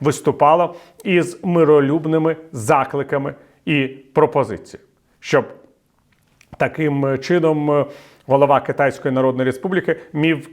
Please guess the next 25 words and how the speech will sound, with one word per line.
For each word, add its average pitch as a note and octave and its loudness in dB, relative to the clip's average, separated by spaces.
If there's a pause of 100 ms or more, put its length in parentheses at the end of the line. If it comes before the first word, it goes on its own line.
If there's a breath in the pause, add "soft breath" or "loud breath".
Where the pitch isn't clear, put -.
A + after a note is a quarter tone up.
(140)
дати D3 2
зрозуміти C#3+ -2
президенту G#2+ -4
Сполучених B2+ -2
Штатів, F#3 -2
що E3 -2
у F3+ -4
Кремлі D3 -2 (180 loud breath)
не E3+ 2
проти F#3 0 (100)
можливого E3 2
врегулювання D3 2 (120)
взаємин C3+ 0 (280 loud breath)
із D#3+ -2
цивілізованим C3 0
світом. - -14
І D3+ -2
що - -2
це D3 0 (400 loud breath)
врегулювання C3+ 0
взаємин, D#3 0
е, C#3+ 4
також D3+ 0 (120)
може C#3 0
бути D3 -2